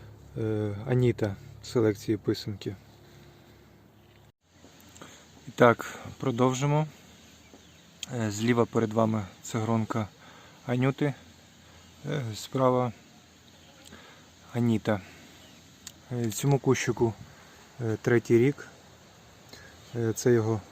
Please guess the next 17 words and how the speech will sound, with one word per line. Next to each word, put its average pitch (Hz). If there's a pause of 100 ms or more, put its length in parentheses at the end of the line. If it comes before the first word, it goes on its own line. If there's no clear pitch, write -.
(120)
перше 113
плодоношення. 127 (1080)
Е, 113
тягне 120
він 113 (280)
близько, 120 (840)
е, 117
п'ятнадцяти 120
кілограмів 110
навантаження. 117 (2250)
Е, 113
забарвлення, 117 (1200)
е, 127
в 110
них 117 (340)
майже 117
однакове. 123